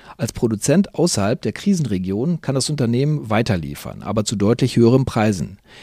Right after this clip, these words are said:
Im Ergebnis bedeutet das steigende Margen und damit steigende Aktienkurse. Das hat man auch schon zweitausendzweiundzwanzig nach Beginn des Ukraine-Krieges gesehen.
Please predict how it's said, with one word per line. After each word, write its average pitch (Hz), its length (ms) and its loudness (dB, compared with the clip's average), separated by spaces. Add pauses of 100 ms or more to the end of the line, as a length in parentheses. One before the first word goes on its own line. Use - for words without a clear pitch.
(100)
Im 113 100 0
Ergebnis 107 440 2
bedeutet 120 500 -4
das 143 260 -2
steigende 117 440 -2
Margen 113 400 0
und 123 80 0
damit 113 280 -2
steigende 113 400 -2
Aktienkurse. 85 760 -6 (500)
Das 117 140 -4
hat 131 140 2
man 123 100 0
auch 123 160 0
schon 165 200 0
zweitausendzweiundzwanzig 151 1080 -2
nach 135 140 2
Beginn 147 320 2
des 143 140 2
Ukraine-Krieges 143 840 0
gesehen. 147 460 0